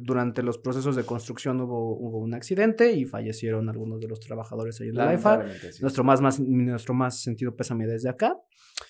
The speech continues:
Speaker 1: Pero si usted que nos está escuchando lo va a utilizar, con mucho cuidado.
Speaker 2: Sí, sí, o sea, es, es realmente, eh, pedir que se hagan,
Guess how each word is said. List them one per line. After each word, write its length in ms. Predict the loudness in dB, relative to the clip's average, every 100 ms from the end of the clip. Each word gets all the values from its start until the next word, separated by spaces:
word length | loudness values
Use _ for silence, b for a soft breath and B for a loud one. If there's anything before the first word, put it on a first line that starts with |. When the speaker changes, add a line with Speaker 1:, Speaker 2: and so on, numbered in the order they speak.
| B B _ _ _ _
Speaker 1:
Pero 320 | 2 4 4 2
si 140 | 0
usted 380 | 2 6 8 8 4
que 100 | 2 2
nos 120 | 0
está 180 | -2 -4
escuchando 500 | -4 -2 0 2 2
lo 100 | 4
va 80 |
a 40 | 2
utilizar, 640 | 2 -2 4 4 4 0 _ _ _ _ _ _ _ -8
con 140 | 0 2
mucho 200 | 2 -2
cuidado. 280 | -6 -8 -12 -20 _ -8
Speaker 2:
Sí, 380 | -2 -2 -4 -14 b b
sí, 180 | 0 4
o 80 | 6
sea, 300 | 4 0 -4 -2
es, 320 | 2 2 0
es 160 | 0 2
realmente, 1300 | 2 2 0 2 4 4 4 2 0 -4 -8 -16 _ _ _ _ _
eh, 600 | -6 -4 -4 -6 -8 -10 -18 _ _ -20 b b b _ -4
pedir 680 | 0 6 6 6 2 -10 _ -10
que 140 | -8
se 180 | -2 2
hagan, 480 | 2 0 -2 -4